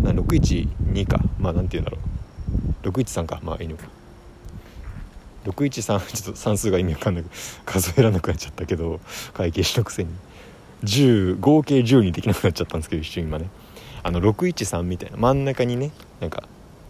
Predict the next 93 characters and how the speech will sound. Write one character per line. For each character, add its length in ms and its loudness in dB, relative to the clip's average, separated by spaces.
ふ 120 -10
わ 80 4
っ 20 -8
て 120 -14
垂 140 0
れ 60 -4
て 160 -10
き 80 -14
た 100 -6
り 60 -6
と 100 -10
か、 100 -12
七、 260 0
零 180 4
点 180 -2
五、 120 2
二 180 2
点 160 -4
五 140 2
み 100 -2
た 100 0
い 40 0
な 100 -8
髪 200 -4
型 200 -2
に 80 -6
な 60 -4
っ 40 -10
た 120 -6
り 60 -6
と 100 -12
か 120 -14
し 100 -14
ち 120 -8
ゃ 80 -10
う 100 2
ん 100 0
で 140 0
す 160 -10
よ。 520 -4
で、 100 -2
こ 160 -2
れ 100 2
は 120 0
ね、 520 -2
い 60 -4
ろ 100 0
い 20 0
ろ 100 0
工 220 -6
夫 60 0
し 80 -8
て 80 -2
み 80 -4
た 100 2
ん 60 -2
で 80 -4
す 100 -12
け 100 -6
ど、 440 2
な 60 -10
ん 20 -8
か 80 -10
収 240 0
録 180 -2
行 60 -2
っ 0 -
た 100 -4
時 160 -8
と 100 -6
か、 400 -2
担 200 -6
当 100 -4
し 60 -8
て 100 -6
く 60 -2
れ 80 2
る 100 -2
メ 140 0
イ 80 0
ク 100 -10
さ 120 0
ん 60 -2
と 80 -2
か 80 -2
も 140 0
結 220 0
構 240 -6
苦 80 -12
戦 240 0
し 60 -6
て 120 -4
て、 260 -6